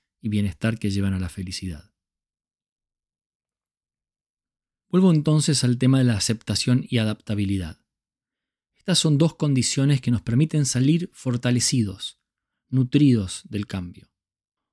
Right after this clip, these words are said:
o que de otro modo pueden crear en nuestra vida espacios de mucha complejidad si no los tenemos, si no tenemos aceptación, si no tenemos adaptabilidad.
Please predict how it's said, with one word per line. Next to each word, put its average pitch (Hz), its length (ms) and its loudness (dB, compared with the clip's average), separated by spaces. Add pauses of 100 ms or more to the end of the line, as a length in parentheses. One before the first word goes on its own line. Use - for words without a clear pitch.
(120)
o 127 120 -6
que - 80 0
de 147 80 4
otro 160 200 0
modo 139 320 2
pueden 127 280 2
crear 120 220 -2
en 127 80 4
nuestra 113 280 0
vida 131 340 0
espacios 131 440 -6
de 117 100 0
mucha 156 300 0
complejidad 110 720 -4 (280)
si - 160 -8
no 113 100 2
los 107 140 -2
tenemos, 90 580 -12 (760)
si - 140 -12
no 110 80 -4
tenemos 110 260 0
aceptación, 92 600 -6
si - 100 -8
no 104 80 -2
tenemos 104 400 -2
adaptabilidad. 92 760 -8